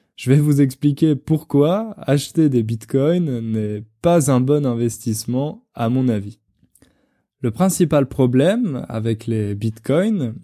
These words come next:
c'est leur instabilité. En fait, il n'y a pas de règles claires, il n'y a pas de cadre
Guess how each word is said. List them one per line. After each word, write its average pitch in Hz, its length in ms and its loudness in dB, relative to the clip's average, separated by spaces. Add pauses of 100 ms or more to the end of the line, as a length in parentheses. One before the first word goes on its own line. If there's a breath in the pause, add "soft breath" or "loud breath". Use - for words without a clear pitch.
(280)
c'est 160 540 0
leur 113 440 -6
instabilité. 139 1000 -2 (1080)
En 117 100 -6
fait, 185 340 0 (440 soft breath)
il 127 160 4
n'y 131 100 4
a 120 80 2
pas 180 300 0
de 113 360 0
règles 120 460 -2
claires, 185 800 -2
il 117 160 -6
n'y 117 100 -2
a 117 80 -2
pas 151 220 -4
de 110 420 -6
cadre 135 400 -2